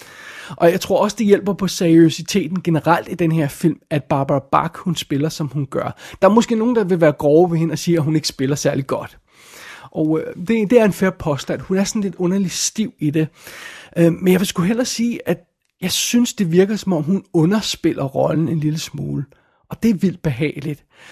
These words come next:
Fordi vi har altså ikke brug for endnu en skinger, let påklædt bimbo, der bare, øh,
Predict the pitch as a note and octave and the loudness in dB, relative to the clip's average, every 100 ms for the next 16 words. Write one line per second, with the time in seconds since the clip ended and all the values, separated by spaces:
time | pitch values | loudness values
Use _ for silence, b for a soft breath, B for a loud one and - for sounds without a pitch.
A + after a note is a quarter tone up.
0 | B - F3+ E3 B B B F3 F#3+ F#3 | B 2 2 2 B B B 4 4 6
1 | A#3+ A3 G3 F3+ - - F3+ G3+ E3 - | 2 0 -4 -4 -2 2 4 4 2 0
2 | - - F#3 F#3 F3 D3 E3+ - F3+ E3+ | -2 2 2 4 0 0 -2 -2 -4 -2
3 | E3 - _ E3+ D#3 D#3+ F#3 D#3+ D#3+ C#3+ | -4 -4 _ 6 6 6 4 4 0 0
4 | D3 E3 D3+ D3+ | 2 2 2 0